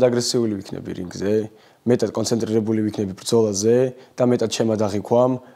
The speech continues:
აი იმ გარემოს, იმ სივრცეს, რაც მანდ იქნება რა. და პიტის მხრიდან იქნება აგრესიის გამოვლინება. და თუნდაც გაუ-, და-, დაუფიქრებელი მომენტი რა.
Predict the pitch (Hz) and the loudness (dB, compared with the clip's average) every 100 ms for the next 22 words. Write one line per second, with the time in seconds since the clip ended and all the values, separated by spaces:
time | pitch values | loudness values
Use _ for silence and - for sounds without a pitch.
0 | - 110 110 104 107 104 98 92 107 95 | -4 0 0 0 -2 -2 -4 -4 -4 -4
1 | - 107 - 123 127 123 - - - _ | -4 -4 -2 2 2 0 -6 -10 -20 _
2 | 113 110 123 117 110 - - - - 110 | -2 0 0 0 -2 -4 -10 -10 -2 0
3 | 123 123 - - - _ _ - 160 170 | 0 -2 -10 -20 -20 _ _ 0 2 2
4 | 165 160 - - - 123 - 147 143 135 | 2 0 0 -4 -6 -6 0 6 6 4
5 | 156 151 151 147 147 156 143 151 151 160 | 4 6 6 2 2 4 6 6 6 4
6 | 127 95 92 - _ _ _ _ _ _ | 2 0 -8 -14 _ _ _ _ _ _
7 | _ - _ - 139 147 143 143 - - | _ -20 _ 0 2 4 2 2 0 -4
8 | - 123 131 123 - - _ - - 123 | 0 2 2 -2 -14 -20 _ -10 0 2
9 | 123 120 117 123 113 151 147 135 135 131 | 4 2 4 6 6 2 2 4 6 6
10 | 127 110 98 - - 92 | 4 2 0 -6 -4 2